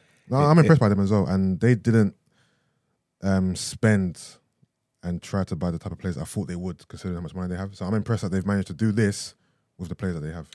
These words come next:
Speaker 2: I think they've done it sensibly. I think they've got to go through, go, go, go through the motions, not get ahead of yourself.
Speaker 1: Yeah.
Speaker 2: You know what I'm trying to say? So there's good, the money's there. The
Speaker 1: Yeah.
Speaker 2: spending's gonna come.
Speaker 1: Yeah.
Speaker 2: You get me?
Speaker 1: And if they can prove they can do it without splashing out and get themselves into,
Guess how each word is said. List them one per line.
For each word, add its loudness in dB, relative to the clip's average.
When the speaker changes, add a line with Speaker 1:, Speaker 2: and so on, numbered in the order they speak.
Speaker 2:
I 4
think 2
they've 2
done 4
it 0
sensibly. -2
I 0
think -4
they've -2
got 0
to -2
go 2
through, -2
go, -6
go, -2
go -4
through -6
the -4
motions, -6
not -6
get -6
ahead -6
of -4
yourself. -10
Speaker 1:
Yeah. -4
Speaker 2:
You -4
know -6
what -12
I'm -6
trying -6
to -8
say? -6
So -10
there's -12
good, -2
the 0
money's 2
there. 0
The -10
Speaker 1:
Yeah. -6
Speaker 2:
spending's 2
gonna 0
come. -4
Speaker 1:
Yeah. -4
Speaker 2:
You -8
get -2
me? -8
Speaker 1:
And -2
if 2
they 4
can 0
prove 2
they 2
can -2
do 4
it 0
without -2
splashing -10
out -6
and -8
get -4
themselves -6
into, -8